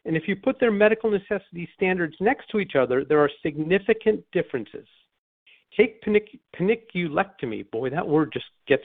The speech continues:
me every time. Uh, this is commonly performed after bariatric surgery when patients lose significant weight. Now,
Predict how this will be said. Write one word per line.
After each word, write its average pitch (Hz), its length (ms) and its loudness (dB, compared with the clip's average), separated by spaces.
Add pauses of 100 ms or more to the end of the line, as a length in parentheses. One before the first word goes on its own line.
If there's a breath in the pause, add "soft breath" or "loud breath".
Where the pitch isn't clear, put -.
me 131 80 0
every 120 160 -2
time. 107 300 -10 (560 loud breath)
Uh, 170 120 8
this 220 200 6
is 254 140 -4 (220)
commonly 240 440 2
performed 208 600 0
after 190 360 0
bariatric 180 600 -4 (120)
surgery 156 300 -2
when 131 140 -4
patients 165 500 -6
lose 139 340 -4
significant 131 560 -4
weight. 123 260 -2 (640 soft breath)
Now, 151 140 6